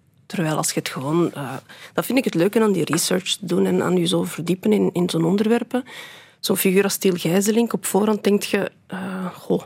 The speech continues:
een beetje verbrand door alles wat er nadien gebeurd is. Wat een figuur is dat eigenlijk, maar dan begint je dat te onderzoeken. En dan heeft die man eigenlijk gelijk gewoon. Als je, als je, er zat geen toekomst meer in die mijnen. Dus als je dan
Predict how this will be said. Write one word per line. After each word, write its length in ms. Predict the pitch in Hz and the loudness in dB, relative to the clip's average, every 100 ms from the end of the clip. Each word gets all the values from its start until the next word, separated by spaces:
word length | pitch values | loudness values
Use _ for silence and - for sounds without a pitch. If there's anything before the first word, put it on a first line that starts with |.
| - _ - | -8 _ -8
een 80 | 180 | 0
beetje 240 | 180 - | 0 2
verbrand 560 | 180 185 180 175 202 202 | 2 2 2 2 2 4
door 100 | 185 | 4
alles 240 | - 190 202 | 4 0 0
wat 140 | 196 | 2
er 60 | 202 | 2
nadien 360 | 165 170 202 | 2 4 4
gebeurd 440 | 202 180 202 208 220 | 4 4 2 2 0
is. 220 | 208 - | 0 0
Wat 140 | 185 | 0
een 80 | 175 | 0
figuur 440 | - 165 180 202 | 0 0 4 4
is 80 | 208 | 4
dat 100 | 202 | 2
eigenlijk, 300 | 190 208 226 | 0 0 0
maar 100 | 190 | 2
dan 80 | 180 | 2
begint 260 | 180 196 185 | 2 0 2
je 60 | |
dat 120 | 180 170 | -2 0
te 80 | |
onderzoeken. 540 | 165 156 147 160 202 269 - - - - _ | -2 0 0 -2 -2 -4 -4 -18 -20 -20 _
En 120 | - 165 | -2 -2
dan 100 | 165 | 0
heeft 280 | 156 - | -2 -4
die 100 | - | -4
man 240 | 131 160 214 | -6 -4 -4
eigenlijk 500 | 160 151 226 220 - | -6 -4 -2 -4 -6
gelijk 500 | - 190 208 254 - | -8 -8 -6 -6 -6
gewoon. 440 | - - 175 170 165 _ | -10 -8 -8 -10 -14 _
Als 200 | - 190 | -4 -4
je, 420 | - 185 190 175 - | -2 -6 -6 -8 -8
als 180 | 180 - | -8 -8
je, 180 | 214 202 196 | -10 -10 -2
er 120 | 185 | 0
zat 240 | - - | 0 -2
geen 180 | - 311 - | 2 2 2
toekomst 480 | 208 - 185 - | 0 2 0 0
meer 240 | 196 190 185 | -2 -2 0
in 140 | 196 | 0
die 120 | 185 | 2
mijnen. 380 | 175 175 185 185 | 2 0 -2 -2
Dus 260 | 175 180 - - - - - | -2 -2 -2 -8 -14 -12 -6
als 180 | - - | -4 -2
je 100 | 170 | 0
dan 320 | 185 185 | 2 4